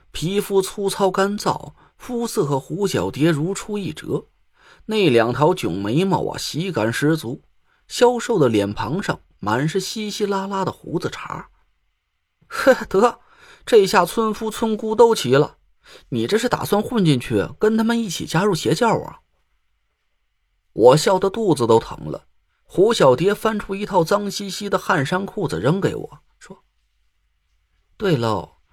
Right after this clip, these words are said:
不入虎穴焉得虎子，赶紧换上，咱俩这就智取威虎山去。”我笑着把衣服换好，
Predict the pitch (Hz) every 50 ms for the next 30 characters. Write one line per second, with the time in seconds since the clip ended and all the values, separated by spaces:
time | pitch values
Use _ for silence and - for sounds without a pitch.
0 | _ _ _ - 160 185 220 240 247 208 151 - - 156 143 - - 202 185 156
1 | 165 208 208 208 208 226 220 214 - 202 226 220 - - - - - - _ _
2 | _ _ _ - 220 226 208 160 156 - 226 185 151 - - - _ _ _ _
3 | - - - _ - - 214 190 196 165 87 - - _ _ _ - 247 226 175
4 | 151 165 165 - _ _ - - - 247 190 135 - - - - - 64 - 170
5 | 220 233 - - - - - 175 202 233 240 - - - - - _ _ _ _
6 | _ _ _ _ _ _ _ _ _ _ _ _ _ _ _ _ _ _ _ _
7 | _ _ _ _ _ - 95 113 135 165 - - 247 214 180 147 - - - 73
8 | 107 151 196 214 - - - - 233 170 117 - - - - - - -